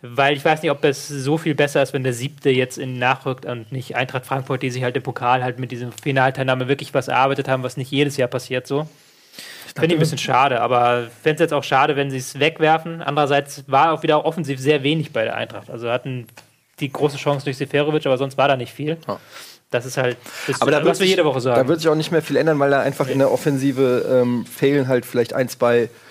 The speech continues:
Speaker 3: gute Leute und
Speaker 1: Mhm.
Speaker 3: dann geht's halt nicht, ne?
Speaker 2: Ist das nicht aber auch ein bisschen runter reduzieren auf de-, den Punkt, wo Frankfurt wirklich hingehört? Weil, ich meine, letztes Jahr, ich erinnere mich an den vierunddreißigsten Spieltag und den Sieg und Frankfurt Relegation und auf einmal,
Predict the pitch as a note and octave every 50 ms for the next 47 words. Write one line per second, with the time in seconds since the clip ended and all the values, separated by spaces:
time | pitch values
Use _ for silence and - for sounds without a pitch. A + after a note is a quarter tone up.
0 | - - - - - - _ - - C3+ B2+ B2+ B2 B2 B2 C3 C3+ B2+ A#2+ B2
1 | C3 - A#2 A2 A2+ G#2+ A2+ B2 A#2+ A2+ - - _ - A#2 A2 A2 A2+ A2+ A2
2 | - - - - - - - A#2+ A#2+ - - A2+ F#2+ G2+ G#2 G#2 - - B2+ C3
3 | - E3 D3+ F3 F3 F3+ F3 D#3 D#3+ D#3+ D#3 D#3+ D#3 D#3+ E3 D3+ C#3+ C3+ C3 C#3
4 | D#3+ E3+ - - E3+ E3 D#3 D#3 D3+ - - E3+ E3 E3 D#3+ D3+ C#3+ - - -
5 | D#3+ D3 C#3 C#3 D3 - - - - - D3+ D#3 D#3+ D#3 - E3 D#3+ D#3+ D#3+ D#3+
6 | D#3 D3 C#3 - - D3+ D#3 - D#3+ C#3 D3 C#3 C#3 C#3 B2+ C#3 E3 F3+ F#3 F#3+
7 | G3+ G3+ G3 - E3+ D#3 D3 D3+ D#3 - - _ _ _ _ - - D#3+ D3 D3
8 | C#3+ D3 C#3+ - E3 D#3 - F3 E3 E3 E3+ E3+ E3 - - _ _ _ _ _
9 | - C#3 - D#3+ D3+ D#3 D#3 D#3 D#3 D3+ E3 D#3 D#3 D3+ D3+ - - E3 D#3+ D#3+
10 | D#3 - E3 D3 C#3 D3+ - - - E3+ F3 E3 F#3 F#3 F#3+ F#3+ F#3+ D#3 D#3 D#3
11 | _ _ _ - D3+ D#3+ D#3 C#3 D3 E3+ F#3+ G3 - D#3+ D#3 D#3 D#3+ - _ _
12 | - - - - _ _ - - D#3+ D#3+ D#3+ E3+ D#3+ D3+ D#3 D#3 D3+ C#3 D3+ C#3
13 | - - - D#3+ F3 F#3 F#3+ E3 D#3 C#3+ - - D#3 D#3 D#3 D3+ D3+ D3+